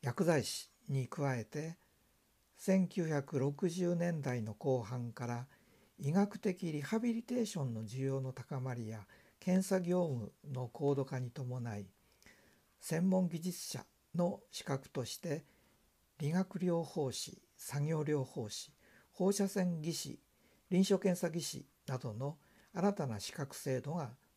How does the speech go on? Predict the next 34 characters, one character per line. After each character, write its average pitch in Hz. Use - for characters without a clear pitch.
創 127
設 107
さ 113
れ 113
ま 113
し -
た。 -
次 139
は、 113
老 156
人 170
福 175
祉 151
法 139
と、 131
そ 143
れ 127
か 120
ら 113
社 -
会 156
福 -
祉 147
施 -
設 -
緊 180
急 185
整 170
備 160
五 127
カ 175
年 175
計 143
画 -